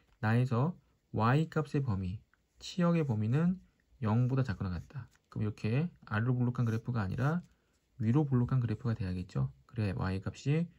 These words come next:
영보다 작거나 같은 쪽에 있으니까. 다 삼분의 이 X제곱보다 그래프가 폭이 좁다. 자, 폭이 좁다는 건 이렇게 Y축에 가까운 거고, Y축에 가까울수록 요 앞에 있는 개수의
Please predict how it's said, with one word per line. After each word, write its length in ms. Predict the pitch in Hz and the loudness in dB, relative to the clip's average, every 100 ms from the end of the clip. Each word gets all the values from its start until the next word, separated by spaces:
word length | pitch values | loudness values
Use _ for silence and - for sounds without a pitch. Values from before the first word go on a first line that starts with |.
| _ _ 110 | _ _ -4
영보다 340 | 101 107 113 | -2 0 -4
작거나 280 | - - 101 | -4 -4 -4
같은 200 | 92 107 | -4 -6
쪽에 160 | 101 | -4
있으니까. 640 | 82 - - - 113 143 - _ _ _ _ _ | -6 -6 -8 -6 -4 -4 -4 _ _ _ _ _
다 460 | - 113 117 156 180 - _ _ _ | -2 2 2 2 -2 -10 _ _ _
삼분의 720 | - 180 180 180 175 165 139 | -2 2 4 6 4 4 4
이 60 | |
X제곱보다 840 | 113 - 127 117 117 117 143 170 185 - _ _ | 2 0 0 0 0 0 2 2 0 -10 _ _
그래프가 640 | - 120 131 - 127 135 | 0 2 2 0 -2 -2
폭이 260 | 135 185 180 | -2 -2 0
좁다. 440 | 98 - 85 - - | -2 -6 -8 -8 -8
자, 100 | 135 | -4
폭이 220 | - 196 | 0 2
좁다는 360 | 139 139 135 127 | 2 4 2 4
건 120 | 123 | 2
이렇게 480 | 107 - 151 175 - _ _ - | 0 0 2 2 -2 _ _ -2
Y축에 480 | 104 120 139 139 | 2 4 2 -2
가까운 320 | - - 113 104 | -8 -2 -2 -2
거고, 280 | 101 104 - _ _ _ - | -4 -10 -12 _ _ _ -2
Y축에 440 | 113 127 135 135 | 2 2 2 0
가까울수록 880 | 113 107 113 107 - 143 175 185 - _ - | 0 0 -2 -2 0 2 2 0 -10 _ -4
요 100 | 120 | 0
앞에 240 | 107 - 120 | 0 2 2
있는 200 | 117 113 | 2 0
개수의 680 | 101 104 - 107 135 175 | -2 -4 -2 2 2 2